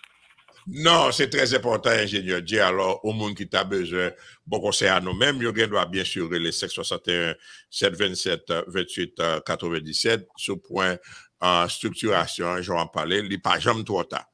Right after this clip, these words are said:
Je vous dis, hein, li pa twò ta. Si ou deja gen aktivite, hein, c'est pour chita avec un spécialiste, pour nous connaître qui ça que ou même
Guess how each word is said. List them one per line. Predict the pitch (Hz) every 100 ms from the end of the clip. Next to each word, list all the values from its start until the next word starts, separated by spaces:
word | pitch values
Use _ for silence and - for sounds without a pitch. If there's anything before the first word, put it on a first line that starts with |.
| _ _
Je | 101
vous | 101 95
dis, | 80 78 85
hein, | 110 - - - -
li | 104
pa | 113
twò | 107 92
ta. | 110 113
Si | - - 180
ou | 170 - - - 135
deja | 151 135 123
gen | 110 107
aktivite, | 101 - 92 90 98
hein, | 107
c'est | 113
pour | 110 135
chita | - - - 110
avec | 95 92 -
un |
spécialiste, | - 92 85 82 90 90 - - -
pour | -
nous | 117 107
connaître | 107 101 104 98 - _ _ _ -
qui | 175
ça | 165 - 123
que | -
ou | 110 104 98
même | 104 101